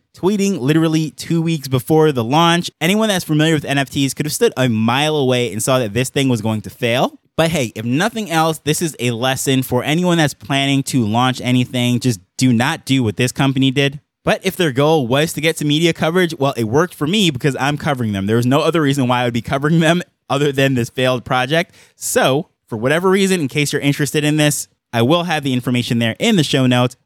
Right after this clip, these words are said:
The things I go to for some <laughs> content, researching this stuff, it is absolutely ridiculous. But I tell you what,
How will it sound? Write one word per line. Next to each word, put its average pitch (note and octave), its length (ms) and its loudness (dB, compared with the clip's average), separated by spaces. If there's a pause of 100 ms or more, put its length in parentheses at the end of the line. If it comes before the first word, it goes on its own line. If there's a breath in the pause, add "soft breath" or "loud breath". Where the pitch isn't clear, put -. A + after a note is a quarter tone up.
(140)
The A2+ 100 -10
things A#3+ 280 0
I F3+ 120 2
go D3+ 240 2
to D3 440 2
for G3 180 4
some F3+ 180 -2
<laughs> - 20 -6
content, C#3+ 560 0
researching E3 540 2
this D3+ 120 2
stuff, C#3+ 260 0 (220 loud breath)
it D#3+ 80 0
is D3+ 180 2
absolutely C#3+ 520 -2
ridiculous. A#2+ 400 -2
But A#3+ 260 0 (180 soft breath)
I C#3+ 60 -4
tell G3+ 180 2
you F3+ 120 6
what, A#2+ 180 0